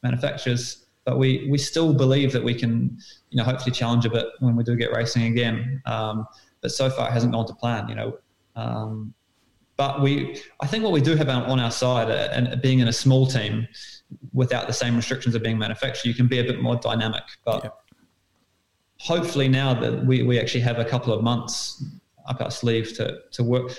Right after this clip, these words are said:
Speaker 1: we, you know, we, we have all these great ideas, but not enough man hours and
Speaker 2: Yeah.
Speaker 1: time to, to implement them. So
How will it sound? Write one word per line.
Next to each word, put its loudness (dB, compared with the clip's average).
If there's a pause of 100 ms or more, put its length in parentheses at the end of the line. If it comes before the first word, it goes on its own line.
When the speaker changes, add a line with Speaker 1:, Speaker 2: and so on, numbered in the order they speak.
(100)
Speaker 1:
we, 2
you 4
know, 4
we, 6
we 6
have 6
all 4
these 4
great 2
ideas, 2
but -6
not 2
enough 0
man 0
hours -4
and -4
Speaker 2:
Yeah. -4
Speaker 1:
time -4
to, -10
to -8
implement -6
them. -12
So -2